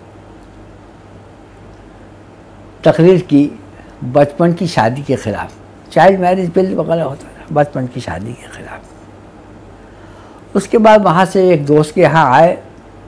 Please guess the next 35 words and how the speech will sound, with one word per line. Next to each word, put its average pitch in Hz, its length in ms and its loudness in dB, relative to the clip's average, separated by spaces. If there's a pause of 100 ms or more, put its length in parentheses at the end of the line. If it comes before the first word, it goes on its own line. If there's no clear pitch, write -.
(180)
चाय 147 260 4
शाय 143 360 4
रसगुल्ला 131 540 0
वगैरह 131 280 2
के 131 180 -4
लिए, 139 200 0
जमील 127 240 -4
मजहरी 117 340 -6
साथ 123 240 -4 (120)
थे। 143 100 -6 (2000)
तो 185 80 4 (180)
वहाँ 175 300 6
एक 175 120 -2
छोटी 160 300 2
सी 175 160 -2
बच्ची 147 380 0
आई 147 160 6
तो 160 200 0
टैगोर 135 360 0
ने 160 120 -2
उसके 147 280 -4
सर 147 140 0
पर 143 160 -8
हाथ 120 180 -4
फेरा, 135 320 2
कहा 143 260 -6
कि 143 160 -6
"च-, 120 260 -14
च-, 135 100 -12
लाओ 139 240 2
तेरी 139 300 -2
शादी 123 360 -4
कर 123 120 -8
देते 92 320 -14
हैं।" 98 120 -16